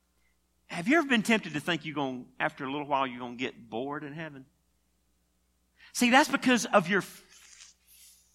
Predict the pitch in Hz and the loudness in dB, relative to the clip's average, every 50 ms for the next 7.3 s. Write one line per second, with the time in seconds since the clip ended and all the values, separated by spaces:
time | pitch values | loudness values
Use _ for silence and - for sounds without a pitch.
0 | _ _ _ _ - - - _ _ - - - 135 117 107 98 - _ _ _ | _ _ _ _ -20 -20 -20 _ _ -18 -10 -10 -8 -6 -8 -8 -10 _ _ _
1 | _ _ _ _ _ _ _ _ _ _ _ _ _ _ _ _ _ _ _ - | _ _ _ _ _ _ _ _ _ _ _ _ _ _ _ _ _ _ _ 4
2 | 170 165 196 185 170 156 170 165 147 156 147 123 - - 131 113 - 147 143 139 | 6 6 6 8 8 6 6 4 4 0 0 0 0 -4 -6 -2 -2 -2 -2 -2
3 | 127 120 127 127 123 123 113 131 135 127 123 110 98 - - _ _ _ _ _ | -4 -2 2 4 4 4 4 2 -4 -2 -2 -4 -6 -8 -18 _ _ _ _ _
4 | _ _ _ _ _ _ _ _ _ _ _ _ _ _ _ _ _ _ _ _ | _ _ _ _ _ _ _ _ _ _ _ _ _ _ _ _ _ _ _ _
5 | _ _ _ _ _ _ _ _ _ _ _ _ _ _ _ _ _ - 233 254 | _ _ _ _ _ _ _ _ _ _ _ _ _ _ _ _ _ 4 4 6
6 | 262 262 254 233 220 247 226 214 220 196 220 208 185 151 175 196 202 185 175 196 | 6 6 4 2 2 0 -2 -2 -2 -2 -2 -2 -2 0 0 0 0 0 0 0
7 | 214 226 240 262 247 | 0 0 0 -4 -12